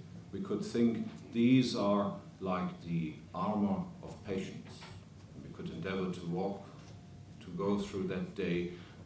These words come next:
in a patient manner, patient with whomever or whatever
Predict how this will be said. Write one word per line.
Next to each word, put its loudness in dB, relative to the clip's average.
in -2
a 2
patient 0
manner, 0
patient -6
with -4
whomever -2
or -2
whatever -2